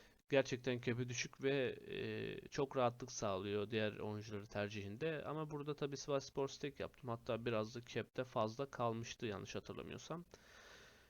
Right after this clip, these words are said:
Yani şansımı denedim. Ee, açıkçası Uğur Çiftçi geri döndü. Gradel, e, bu hafta da oynamasını bekliyorum. Samutsay zaten Sivasspor'un son zamanlardaki yıldızı.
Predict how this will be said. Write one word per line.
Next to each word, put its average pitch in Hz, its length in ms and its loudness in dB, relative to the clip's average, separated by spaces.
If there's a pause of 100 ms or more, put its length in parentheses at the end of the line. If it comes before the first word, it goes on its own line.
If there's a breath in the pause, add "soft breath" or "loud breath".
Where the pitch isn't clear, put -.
(520 loud breath)
Yani 339 220 4
şansımı 160 460 4
denedim. 185 360 6
Ee, 123 400 4
açıkçası 156 880 2
Uğur 147 160 2
Çiftçi 139 320 -6
geri 147 220 8
döndü. 160 460 4 (200)
Gradel, 123 500 6
e, 104 580 2 (240)
bu 127 80 6
hafta 110 220 2
da 95 40 4
oynamasını 127 500 0
bekliyorum. 139 520 2
Samutsay 120 460 -2
zaten 113 380 0
Sivasspor'un 120 720 0
son 127 280 2
zamanlardaki 107 680 2
yıldızı. 131 600 2